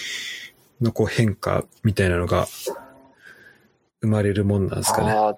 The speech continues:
Speaker 2: 上がるきっかけ。あー、なんか自分の体験として、
Speaker 1: それは気づいたらっ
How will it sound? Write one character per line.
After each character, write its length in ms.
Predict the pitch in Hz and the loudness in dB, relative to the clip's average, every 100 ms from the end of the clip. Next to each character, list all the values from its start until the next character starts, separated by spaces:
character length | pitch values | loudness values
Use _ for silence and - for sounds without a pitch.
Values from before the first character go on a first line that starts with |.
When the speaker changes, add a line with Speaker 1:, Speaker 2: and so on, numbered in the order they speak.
| - - 156 | -6 -8 -2
Speaker 2:
上 460 | 190 - - 208 | -2 -2 -4 -2
が 160 | 196 226 | 0 0
る 120 | 240 | 0
き 220 | - - | -6 -12
っ 140 | _ - | _ -4
か 140 | 202 | -4
け。 400 | - 202 196 - _ _ _ _ _ _ _ _ _ _ _ _ _ _ _ - - - - _ - - - - _ - - - _ _ - - - - | -2 0 0 0 _ _ _ _ _ _ _ _ _ _ _ _ _ _ _ -20 -20 -20 -20 _ -20 -20 -20 -20 _ -20 -18 -18 _ _ -20 -20 -20 -8
あ 180 | 123 120 | -2 0
ー、 40 | |
な 100 | 120 | 0
ん 40 | 120 | 0
か 120 | 117 | -2
自 360 | - - - 127 | -4 -10 -6 -2
分 220 | 180 208 | 0 0
の 100 | 208 | 0
体 240 | 208 208 | 0 0
験 0 | |
と 40 | - | 0
し 0 | |
て、 60 | |
Speaker 1:
そ 80 | 160 | 2
れ 60 | 143 | 2
は 60 | 196 | 0
気 140 | 139 | -2
づ 280 | 135 202 196 | 2 2 4
い 20 | |
た 100 | 113 | 2
ら 140 | |
っ 60 | 101 | 0